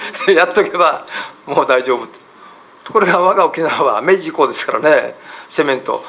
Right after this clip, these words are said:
首里城の場合はね、あの、外の方はセメント使いませんが、中の方は国の、国の仕事ですから、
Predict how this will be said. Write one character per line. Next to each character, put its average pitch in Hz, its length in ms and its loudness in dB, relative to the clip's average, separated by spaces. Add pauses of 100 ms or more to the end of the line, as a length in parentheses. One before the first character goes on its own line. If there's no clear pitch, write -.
(140)
首 208 240 0
里 226 60 -2
城 208 180 4
の 135 80 0
場 127 120 2
合 113 80 0
は 113 100 0
ね、 151 280 4
あ 120 40 -2
の、 123 100 -6
外 - 300 -2
の 302 100 2
方 247 160 2
は 170 140 4
セ - 100 0
メ 175 120 2
ン 165 40 -2
ト 165 80 -2
使 165 160 -4
い 175 60 4
ま 165 80 0
せ 156 100 -4
ん 135 40 -4
が、 123 100 0 (260)
中 151 240 0
の 240 140 0
方 180 80 2
は 120 160 2
国 220 220 0
の、 160 260 4
国 226 240 -2
の 160 100 0
仕 - 140 -4
事 180 180 0
で 139 60 -2
す - 80 -12
か 135 80 2
ら、 107 160 2